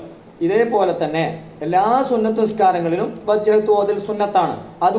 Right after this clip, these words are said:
ഒഴിവാക്കൽ കറാഹത്തുമാണ്. മയ്യത്ത് നിസ്കാരത്തിൽ മാത്രമാണ് വജ്ഹത്തു ഓതാ-, ഓതേണ്ടതില്ലാത്തത്. ഞാൻ അതിൻ്റെ ഇബാറ വായിക്കാം. വസുന്ന വഖീല യജിബു, സുന്നത്താക്കപ്പെട്ടിട്ടുണ്ട്, വാജിബാണ് എന്നും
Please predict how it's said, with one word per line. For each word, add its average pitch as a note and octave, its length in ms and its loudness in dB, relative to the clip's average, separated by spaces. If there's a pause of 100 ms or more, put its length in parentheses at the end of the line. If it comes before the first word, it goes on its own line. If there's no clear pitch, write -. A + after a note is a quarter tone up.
ഒഴിവാക്കൽ F#3+ 500 2 (100)
കറാഹത്തുമാണ്. E3+ 680 0 (1500)
മയ്യത്ത് G#3+ 340 0
നിസ്കാരത്തിൽ G3+ 520 0
മാത്രമാണ് F3 460 -2 (180)
വജ്ഹത്തു E3 440 -2 (540)
ഓതാ-, E3+ 360 2 (180)
ഓതേണ്ടതില്ലാത്തത്. D#3 840 -2 (600)
ഞാൻ F3 160 2 (120)
അതിൻ്റെ F3 220 -2 (100)
ഇബാറ F#3 220 4 (180)
വായിക്കാം. F#3 360 2 (420)
വസുന്ന A3+ 380 2 (600)
വഖീല G#3+ 340 4 (100)
യജിബു, F3+ 280 0 (180)
സുന്നത്താക്കപ്പെട്ടിട്ടുണ്ട്, G#3 1040 -2 (1160)
വാജിബാണ് G#3+ 560 2 (100)
എന്നും G#3+ 200 -2